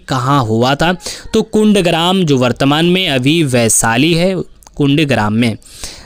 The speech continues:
नेक्स्ट है आपको गौतम बुद्ध का जन्म कब हुआ था? तो पाँच सौ तिरसठ ईसा पूर्व में गौतम बुद्ध का आपको जन्म हुआ था। नेक्स्ट है आपको गौतम बुद्ध का बचपन का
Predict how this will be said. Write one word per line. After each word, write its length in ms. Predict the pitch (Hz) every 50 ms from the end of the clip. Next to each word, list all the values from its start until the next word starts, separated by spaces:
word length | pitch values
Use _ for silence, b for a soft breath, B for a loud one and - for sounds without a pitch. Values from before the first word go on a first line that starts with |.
| B
नेक्स्ट 300 | 160 165 170 160 - -
है 60 | 214 202
आपको 280 | 196 175 - - 214 175
गौतम 440 | 147 151 151 156 - 190 175 151
बुद्ध 200 | 143 170 185 180
का 160 | - - 151 131
जन्म 340 | 120 110 131 139 156 160 165
कब 240 | - - 156 147 143
हुआ 260 | 127 135 151 156 156
था? 180 | 151 - 180 185
तो 140 | - 143 127
पाँच 320 | - - 131 135 147 127
सौ 300 | - - - 175 175 180
तिरसठ 600 | 175 - - - 135 147 - - - 185 175 160 139
ईसा 420 | 123 123 123 123 - - 139 120 117 - -
पूर्व 200 | 123 135 143 143
में 220 | 147 147 151 170 B B B B B B B B B 131
गौतम 540 | 123 123 156 170 180 180 - 220 214 185 151
बुद्ध 160 | 143 143 135
का 160 | - - 139 120
आपको 340 | 120 - - - 202 208 196
जन्म 320 | 151 143 143 127 127 120
हुआ 240 | 107 107 107 104 101
था। 240 | - - 113 104 101 B B B B B B B B B B B B B B -
नेक्स्ट 360 | 151 160 175 - - - -
है 40 | 208
आपको 380 | 202 202 196 202 - - 226 214
गौतम 640 | 190 151 143 147 151 156 151 - 196 190 175 143 127
बुद्ध 200 | 135 156 170 160
का 240 | - - 160 165 160
बचपन 580 | 131 117 120 123 120 - - - - 190 190 185
का 340 | 170 - 147 123 127 147